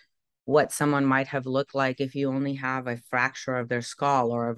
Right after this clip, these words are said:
very small piece. It's so complicated that often you can't match that unidentified remain body that was found to a missing person record. And that's when we come in.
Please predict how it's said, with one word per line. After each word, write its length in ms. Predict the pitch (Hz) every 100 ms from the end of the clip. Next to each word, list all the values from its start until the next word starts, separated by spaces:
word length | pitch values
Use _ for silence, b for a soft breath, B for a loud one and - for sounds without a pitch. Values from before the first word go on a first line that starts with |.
| 127
very 160 | 127
small 400 | - - 131 127
piece. 500 | - - 139 143 - -
It's 200 | 170 -
so 200 | 190 190
complicated 800 | - 170 170 160 139 131 127 120
that 160 | 123 -
often 420 | 147 156 143 131
you 140 | 131
can't 380 | 131 156 147 -
match 420 | 131 131 127 - - _
that 260 | 135 127 -
unidentified 680 | 135 127 127 131 131 131 123
remain 460 | 123 123 123 123 120
body 340 | 123 127 127
that 120 | 120
was 160 | 127 -
found 460 | 135 127 123 120 - -
to 220 | - 143
a 60 |
missing 400 | 127 123 - 123
person 380 | 120 127 120 120
record. 460 | 117 127 - 104 110 B B -
And 120 | 170
that's 220 | 170 180
when 160 | 170 156
we 140 | 151
come 200 | 131 147
in. 260 | 151 139